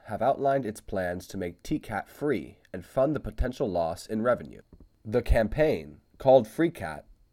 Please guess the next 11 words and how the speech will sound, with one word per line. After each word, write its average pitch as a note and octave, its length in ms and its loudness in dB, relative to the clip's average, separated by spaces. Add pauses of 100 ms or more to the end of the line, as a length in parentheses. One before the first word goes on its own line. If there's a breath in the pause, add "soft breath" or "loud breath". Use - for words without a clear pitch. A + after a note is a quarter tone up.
(140)
argues D#3 400 4
that A2 160 0
free D#3+ 260 -2
mass C3 320 0
transit F2 480 -10
would G2 180 -10
help A#2 260 0
address G#2 400 -2
issues D#2+ 680 -14
of, F#2 180 -6
quote, A2 400 2